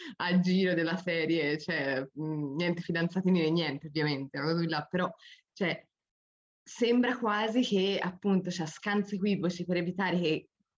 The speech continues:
qualcuno possa fraintendere la situazione, che non si sa come possa essere fraintesa perché siamo in pubblico fuori,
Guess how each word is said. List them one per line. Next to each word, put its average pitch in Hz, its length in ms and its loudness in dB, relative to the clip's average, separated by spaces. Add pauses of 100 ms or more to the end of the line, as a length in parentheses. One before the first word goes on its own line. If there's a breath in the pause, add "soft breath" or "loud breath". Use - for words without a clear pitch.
(140)
qualcuno 180 380 0
possa 175 300 -4
fraintendere 170 720 0
la 160 80 0
situazione, 165 380 -4
che 143 80 0
non 147 120 0
si 170 120 -8
sa 151 180 -4
come 156 220 -2
possa 165 260 -4
essere 156 260 -4
fraintesa 156 440 0
perché 147 240 -8
siamo 151 180 -2
in 160 140 0
pubblico 160 440 -4
fuori, 147 520 0